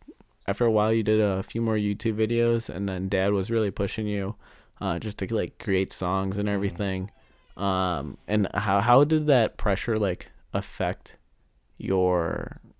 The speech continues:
Speaker 1: love for music or even, like, making music? 'Cause I know you, like, you took a break at sometimes, and just, like, what is, like, your motivation? Like, what happened when Dad was, like, pressuring you so much?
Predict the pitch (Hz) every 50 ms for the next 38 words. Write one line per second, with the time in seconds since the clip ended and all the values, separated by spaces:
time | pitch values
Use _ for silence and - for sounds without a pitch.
0 | _ _ - 107 107 104 104 92 90 90 90 - - - 104 95 92 92 90 -
1 | 82 - 85 82 82 82 85 82 87 82 - - 82 85 85 - - - 50 -
2 | - - - - - - - - 120 107 107 113 120 120 120 107 101 - 107 110
3 | 110 - 90 - - 92 90 90 90 - - 73 - - - 95 90 92 90 104
4 | 95 98 95 95 101 95 101 92 85 90 - _ _ _ _ _ _ _ _ _
5 | _ _ _ _ _ _ - - - - - - - - - - - - 113 107
6 | 107 107 104 101 - 101 98 - - 95 95 92 90 92 87 87 90 87 - -
7 | 92 90 90 - 98 98 95 92 101 95 90 90 - 98 95 95 92 90 92 -
8 | 85 90 87 - 95 - - - - - 78 - - - 85 82 82 - - -
9 | 107 92 - - 50 50 - - - -